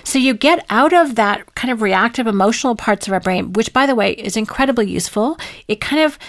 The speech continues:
gives you those flashing, <laughs> I'm gonna say warning lights, gives you those cues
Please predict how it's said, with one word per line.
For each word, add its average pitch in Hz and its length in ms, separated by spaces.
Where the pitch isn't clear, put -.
gives 240 300
you 247 160
those 196 420
flashing, 202 800
<laughs> - 200
I'm 208 140
gonna 202 120
say - 140
warning 190 340
lights, 170 360
gives 247 280
you 285 80
those 196 240
cues - 640